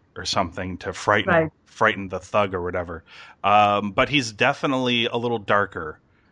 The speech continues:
Speaker 1: than some of the other characters we have met in the M C U so far.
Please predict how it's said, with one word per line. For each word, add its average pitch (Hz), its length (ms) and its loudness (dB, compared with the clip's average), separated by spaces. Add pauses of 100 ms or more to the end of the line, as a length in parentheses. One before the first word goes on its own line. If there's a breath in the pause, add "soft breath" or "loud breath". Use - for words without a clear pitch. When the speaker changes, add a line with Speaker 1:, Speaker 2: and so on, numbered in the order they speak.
(100)
Speaker 1:
than 95 800 -2
some 110 220 -4
of 101 60 -4
the 101 120 -2
other 92 120 -2
characters 92 540 -6
we 98 120 -4
have 87 100 -6
met 92 260 -2
in 95 80 -6
the 92 140 -4
M 90 120 -4
C 92 200 -8
U 92 180 -4
so 85 220 -6
far. - 320 -8